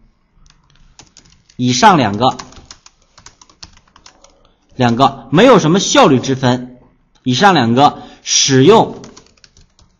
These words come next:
哪个？看个人爱好，看个人爱好。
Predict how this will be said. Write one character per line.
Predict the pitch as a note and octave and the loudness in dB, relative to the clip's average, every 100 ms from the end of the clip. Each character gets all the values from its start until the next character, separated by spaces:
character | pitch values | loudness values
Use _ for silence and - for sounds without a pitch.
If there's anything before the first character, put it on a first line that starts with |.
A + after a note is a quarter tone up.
| _ _ | _ _
哪 | C3 A#2 A2 | -6 -4 -4
个？ | C3+ D3 - - _ - - _ _ _ - - _ _ _ _ _ _ _ _ - - _ _ | -2 -4 -4 -20 _ -20 -20 _ _ _ -20 -20 _ _ _ _ _ _ _ _ -20 -20 _ _
看 | - G3 D3+ - - - _ _ _ | -8 -2 -2 -4 -20 -20 _ _ _
个 | - A#3 | -2 0
人 | B2 A2+ C#3 A#2+ - - - - | 2 0 -2 -4 -14 -20 -20 -12
爱 | - G3+ | -2 -2
好， | B2 A#2 - - _ _ _ _ _ _ _ _ _ _ _ _ _ _ _ _ _ _ _ _ _ _ _ _ _ _ _ _ _ - _ _ _ _ _ _ _ _ _ _ _ | 0 -6 -10 -18 _ _ _ _ _ _ _ _ _ _ _ _ _ _ _ _ _ _ _ _ _ _ _ _ _ _ _ _ _ -20 _ _ _ _ _ _ _ _ _ _ _
看 | - D3 | -8 -4
个 | C3 | -2
人 | C3 | -2
爱 | C3 | -2
好。 | A#2 A2 - | -4 -8 -14